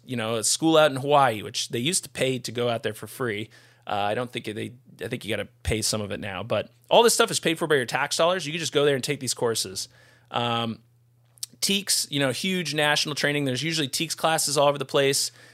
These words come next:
Uh, you can look on their, uh, website and track down classes. Then there's the Emergency Management Institute. That's fema's, like,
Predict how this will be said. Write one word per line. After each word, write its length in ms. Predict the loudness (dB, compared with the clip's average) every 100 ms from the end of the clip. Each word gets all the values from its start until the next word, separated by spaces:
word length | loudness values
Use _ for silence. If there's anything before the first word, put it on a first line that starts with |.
| -12
Uh, 300 | -2 0 2 0
you 100 | -2
can 140 | 0
look 160 | 0 2
on 140 | 2
their, 360 | 4 4 4 2 2
uh, 340 | 2 2 0
website 480 | 0 0 2 0 0
and 100 | -4
track 300 | -2 -2 0
down 220 | 0 0
classes. 560 | 0 2 0 -2 -8 -12 -20 _ _
Then 180 | 2 4
there's 220 | 4 2
the 120 | 0
Emergency 360 | 0 2 2 2
Management 400 | 2 2 0 0
Institute. 440 | 0 -2 -2 -2
That's 200 | -2 -2
fema's, 500 | 0 2 4 2 4
like, 460 | 6 4 2 -8